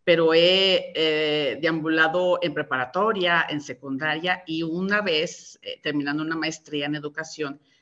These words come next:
estuve cuatro años en primaria, mm, coacheada, ¿verdad? Por otras especialistas, porque es muy difícil estar en, en primaria, pero yo quería probarlo. Creo que u-, una de las, de las cuestiones más, más, más importantes para hacer, este, esta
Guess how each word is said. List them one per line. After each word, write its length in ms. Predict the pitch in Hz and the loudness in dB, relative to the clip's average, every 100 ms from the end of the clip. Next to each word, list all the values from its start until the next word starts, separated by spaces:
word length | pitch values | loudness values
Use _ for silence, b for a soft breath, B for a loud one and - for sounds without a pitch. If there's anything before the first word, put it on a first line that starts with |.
| - | -20
estuve 320 | - 170 165 | -6 -2 0
cuatro 320 | 160 147 160 | 0 -2 -2
años 300 | 139 151 151 | -2 -2 -4
en 100 | 170 | -8
primaria, 540 | 170 226 208 165 175 - B B B | -4 0 2 2 -2 -6 B B B
mm, 460 | 170 165 160 - | -6 -2 -2 -4
coacheada, 600 | - 143 143 170 147 135 120 | -4 -4 -2 2 2 4 0
¿verdad? 340 | 98 101 - | 0 -2 -2
Por 120 | 127 | -4
otras 480 | 139 120 104 - - | -6 -4 -6 -6 -20
especialistas, 760 | - - 127 123 127 131 - - | -20 -14 -12 -10 -10 -10 -12 -20
porque 180 | - - | -20 -12
es 140 | 127 165 | -6 2
muy 200 | 196 202 | 4 4
difícil 540 | - - 135 - 123 | 2 -6 -10 -8 -8
estar 320 | 104 - - | -8 -6 -4
en, 220 | 131 117 - | -4 -6 -6
en 160 | 156 | -6
primaria, 460 | 165 190 226 220 - | 0 4 6 6 4
pero 140 | 151 | 2
yo 180 | 147 143 | 2 2
quería 520 | 160 147 143 139 - - - | 0 2 2 2 0 -8 -8
probarlo. 600 | 135 131 131 123 113 - B B B B B B | -2 4 4 4 -4 -10 B B B B B B
Creo 400 | - 269 381 539 - | 4 6 8 6 4
que 280 | 254 - - | 0 0 0
u-, 260 | 247 269 | 0 0
una 200 | 254 349 | 4 4
de 100 | 381 | 6
las, 400 | 214 165 165 - | 6 6 4 -2
de 100 | 175 | 2
las 140 | 170 160 | 2 2
cuestiones 540 | 165 165 185 208 233 | -2 0 2 2 4
más, 240 | 202 202 | 4 4
más, 240 | 202 202 202 | 2 0 0
más 220 | 190 190 | 0 0
importantes 680 | 196 175 160 160 156 185 180 | -4 -2 -2 -2 -2 -2 -2
para 220 | 151 139 | -2 -2
hacer, 440 | 143 160 151 151 | -2 -2 0 -2
este, 600 | 160 147 - 147 135 123 | -6 -10 -8 -6 -4 -4
esta 560 | 151 - 156 147 - _ | -6 -6 -4 -4 -6 _